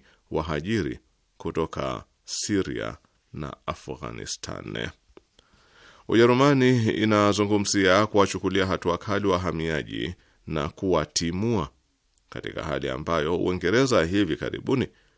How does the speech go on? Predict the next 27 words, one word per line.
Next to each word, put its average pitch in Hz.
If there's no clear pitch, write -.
ilitangaza 82
mageuzi 80
makubwa 90
katika 87
mfumo 87
wake 69
wa 76
hifadhi. 62
Chini 98
ya 113
mageuzi 80
ya 78
sheria 80
ya 98
uhamiaji 76
ya 64
Uingereza, 85
muda 120
wa 110
kusubiri 65
kwa 62
ajili 92
ya 85
kupata 90
kibali 78
cha 60
kuishi 95